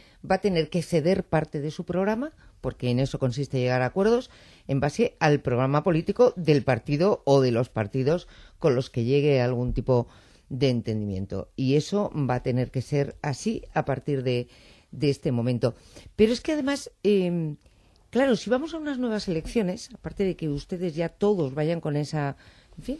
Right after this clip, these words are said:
con esta, mm, teoría que acabo de poner yo ahora y con este convencimiento, bueno, vamos a tener que ceder o no,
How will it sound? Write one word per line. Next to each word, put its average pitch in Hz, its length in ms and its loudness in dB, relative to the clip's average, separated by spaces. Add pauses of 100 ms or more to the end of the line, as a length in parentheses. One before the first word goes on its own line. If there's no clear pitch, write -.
(120)
con 139 160 -2
esta, 156 340 -2
mm, 151 280 -6
teoría 160 580 2
que - 80 -6
acabo 185 240 2
de 180 80 -2
poner 160 320 2
yo 151 120 6
ahora 165 160 4
y 127 80 0
con 135 200 0
este 160 160 0
convencimiento, 147 640 -2
bueno, 143 180 0
vamos 143 180 -2
a 180 40 -6
tener 160 180 -6
que - 80 -6
ceder 151 260 0
o 170 60 4
no, 190 140 0